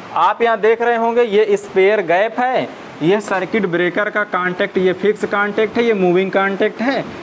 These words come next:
इसके across हमने ये स्पेयर गैप की सहायता से एक वेरिएबल रेजिस्टेंस लगाया। अब दूसरे पॉइंट में होता क्या है, जब मेरा फॉल्ट आता है,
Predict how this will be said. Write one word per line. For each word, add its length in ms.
इसके 500
across 380
हमने 280
ये 400
स्पेयर 460
गैप 300
की 120
सहायता 520
से 180
एक 100
वेरिएबल 580
रेजिस्टेंस 640
लगाया। 540
अब 140
दूसरे 320
पॉइंट 320
में 100
होता 420
क्या 220
है, 240
जब 320
मेरा 240
फॉल्ट 500
आता 340
है, 240